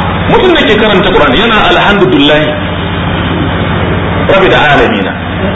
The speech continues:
Yana allan tara kaifa. Yana ijaja a nasrullah. A shekarun kana ijaja?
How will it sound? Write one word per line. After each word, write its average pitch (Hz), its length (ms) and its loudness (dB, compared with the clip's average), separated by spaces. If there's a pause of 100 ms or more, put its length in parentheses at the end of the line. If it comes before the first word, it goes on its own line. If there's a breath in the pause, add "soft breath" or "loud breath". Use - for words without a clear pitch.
(640)
Yana 185 300 0
allan 170 400 2
tara 185 220 2
kaifa. 120 340 0 (800)
Yana 190 320 2
ijaja 190 760 4
a 185 120 4
nasrullah. 120 520 0 (600)
A - 160 0
shekarun 233 480 4
kana 262 220 2
ijaja? 254 420 2